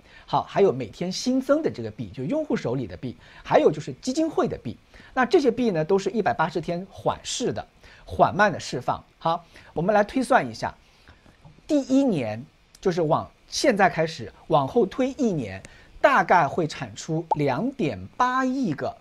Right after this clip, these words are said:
Filecoin。如果说半年，前半年往现在往后推半年，因为这个产量会越来越快，对吧？加上这个质押的和释放的产量会越来越快。如果半年时间的话，大概会有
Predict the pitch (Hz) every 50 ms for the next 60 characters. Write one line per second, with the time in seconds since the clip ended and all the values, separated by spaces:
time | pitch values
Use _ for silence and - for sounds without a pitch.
0 | _ - - 175 143 143 147 147 - 156 127 113 - - _ _ _ _ _ _
1 | - - - - - - - - 196 254 294 311 208 - - - 202 220 233 226
2 | - - - _ _ _ _ - _ _ _ _ - - 339 294 202 156 127 95
3 | 95 95 - - - - 151 165 202 285 415 247 175 131 113 113 143 165 147 120
4 | - - - 277 226 214 214 170 135 107 101 104 - 214 185 - - 277 302 302
5 | 277 208 156 135 120 120 151 208 240 220 180 - - _ _ _ _ _ - -
6 | 302 - 175 156 - - 123 - 117 156 165 160 190 269 302 - 135 123 127 120
7 | - - - 175 131 98 95 131 123 101 - - - - 196 196 190 214 180 165
8 | 160 147 131 123 120 - - 190 147 131 156 156 165 160 131 98 - - 123 -
9 | - - 220 175 160 247 214 165 117 95 - - - _ - _ _ - - -
10 | - 120 101 151 160 151 - 160 170 254 254 - - 95 101 95 - - - 131
11 | - - - - - - - - - _ - 226 269 262 202 - - - 311 311
12 | 277 208 160 143 160 160 - 147 151 160 143 120 110 - 139 113 - - - 254
13 | 208 165 160 160 143 - - 196 156 139 117 101